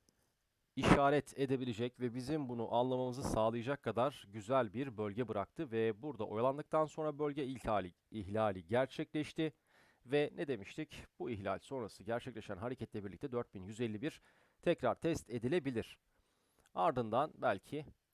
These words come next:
tamamlamak istediği bölgeyi tamamlayıp oradan bir serbest düşüş hareketi yakalayabiliriz. Takip edeceğiz. Ve kripto.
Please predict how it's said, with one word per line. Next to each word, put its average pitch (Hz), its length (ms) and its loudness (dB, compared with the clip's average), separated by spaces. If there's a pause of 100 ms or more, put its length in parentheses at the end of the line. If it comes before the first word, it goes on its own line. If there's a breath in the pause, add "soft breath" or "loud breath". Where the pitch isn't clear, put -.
(280)
tamamlamak 110 560 -4
istediği 92 440 -10
bölgeyi 95 360 -2
tamamlayıp 110 720 -4 (300)
oradan 117 680 -2
bir 95 140 -12
serbest 104 560 -6
düşüş - 280 -20
hareketi 117 480 -8 (100)
yakalayabiliriz. 98 960 -12
Takip 120 380 -2
edeceğiz. 180 500 -8 (160)
Ve 120 180 0 (800)
kripto. - 380 -6